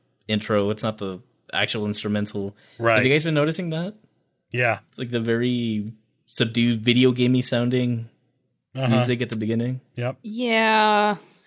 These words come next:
Speaker 3: but I did enjoy the other music in this episode. While we're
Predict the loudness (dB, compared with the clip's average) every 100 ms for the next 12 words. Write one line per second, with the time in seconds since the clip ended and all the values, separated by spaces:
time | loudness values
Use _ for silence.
0 | -20 -20 _ 2 2 2 2 2 0 2
1 | 2 2 -4 -6 -8 -8 -10 -8 -6 -8
2 | -12 -14 -12 -10 -10 -12 -12 -8 -8 -8
3 | -12 -14 -16 -20 -20 _ _ _ _ _
4 | _ _ _ _ -10 -6 -4 -4 -8 -12
5 | -12 -12 -12 -12